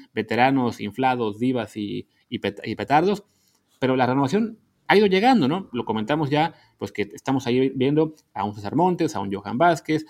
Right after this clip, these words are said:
a un Osvaldo Rodríguez, a un, eh, Jorge Sánchez, eh, ¿cómo se llama? Romo es de este ciclo también apenas, eh, Charlie Córdoba, el,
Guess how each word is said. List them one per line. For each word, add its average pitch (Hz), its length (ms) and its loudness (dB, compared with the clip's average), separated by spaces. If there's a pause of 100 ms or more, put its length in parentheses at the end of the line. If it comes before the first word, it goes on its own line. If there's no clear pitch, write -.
(160)
a 107 120 -6
un 104 220 -2
Osvaldo 104 260 -6
Rodríguez, 165 560 2
a 92 120 -8
un, 101 280 -8 (140)
eh, 95 340 -6
Jorge 196 300 -10
Sánchez, 165 500 -2 (480)
eh, 95 240 -2
¿cómo 113 160 -6
se - 60 -8
llama? 131 260 -2 (320)
Romo 131 460 4
es 113 80 2
de 110 60 -2
este 104 140 -2
ciclo 156 240 2
también 131 280 0
apenas, 175 500 0 (220)
eh, 92 240 -6
Charlie 135 500 2
Córdoba, 170 600 2 (180)
el, 92 580 -10